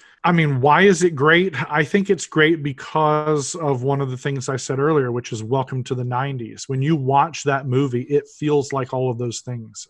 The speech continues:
happening at once. It's the idea of the entire nation watching a celebrity on T V all day, every day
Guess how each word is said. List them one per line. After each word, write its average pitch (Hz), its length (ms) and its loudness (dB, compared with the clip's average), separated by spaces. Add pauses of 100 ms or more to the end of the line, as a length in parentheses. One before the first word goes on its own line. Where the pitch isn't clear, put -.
(120)
happening 120 460 -8
at 113 100 -16
once. 113 340 -12
It's 120 220 -10 (420)
the 139 120 2
idea 139 420 2
of 131 320 -4
the 127 120 -4
entire 131 640 -4
nation 120 840 -4 (360)
watching 147 600 -2
a 127 260 -2
celebrity 127 1300 0
on 151 320 0
T 196 320 -2
V 165 480 0
all 175 340 2
day, 202 400 4
every 180 380 2
day 143 420 2